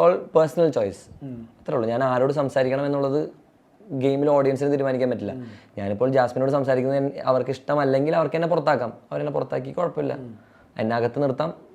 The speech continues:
Speaker 1: നിർത്ത-, എന്നാലും ഞാൻ അവര് പറയുന്ന പോലെ കളിക്കേണ്ട ആവശ്യമില്ല.
Speaker 2: ഉം. ഇല്ല.
Speaker 1: അതിൻ്റെ അകത്ത് ഓരോരുത്തരും കളിക്കേണ്ടത് അവരുടെ ഇൻഡിവിജ്വൽ ഗെയിം, അവരുടെ ഒറിജിനൽ ഗെയിമാണ് അവർ കളിക്കേണ്ടത്.
Speaker 2: ഉം.
Speaker 1: When, when you listen to the audience, when you cater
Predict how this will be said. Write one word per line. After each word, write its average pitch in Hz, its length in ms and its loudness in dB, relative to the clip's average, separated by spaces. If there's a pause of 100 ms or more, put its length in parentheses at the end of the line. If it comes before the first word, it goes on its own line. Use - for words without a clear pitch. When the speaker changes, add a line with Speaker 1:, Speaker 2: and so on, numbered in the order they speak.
(160)
Speaker 1:
നിർത്ത-, 147 260 -2 (440)
എന്നാലും 143 380 2
ഞാൻ 170 260 2 (400)
അവര് 131 240 4
പറയുന്ന 160 260 4
പോലെ 160 120 2
കളിക്കേണ്ട 151 300 2
ആവശ്യമില്ല. 127 380 2 (140)
Speaker 2:
ഉം. 135 240 -10 (120)
ഇല്ല. 123 160 -16 (460)
Speaker 1:
അതിൻ്റെ 120 220 0
അകത്ത് 151 180 2
ഓരോരുത്തരും 147 360 2
കളിക്കേണ്ടത് 143 320 0
അവരുടെ 143 140 2
ഇൻഡിവിജ്വൽ 127 440 0
ഗെയിം, 113 200 -2
അവരുടെ 104 240 0
ഒറിജിനൽ 127 520 0
ഗെയിമാണ് 120 340 -2
അവർ 104 140 -2
കളിക്കേണ്ടത്. 92 380 -8 (220)
Speaker 2:
ഉം. 113 240 -16 (260)
Speaker 1:
When, 113 220 0
when 113 240 0 (100)
you 156 60 4 (100)
listen 156 280 2
to 156 100 6
the 156 120 4
audience, 135 240 2 (100)
when 123 160 4
you 131 140 0
cater 131 280 4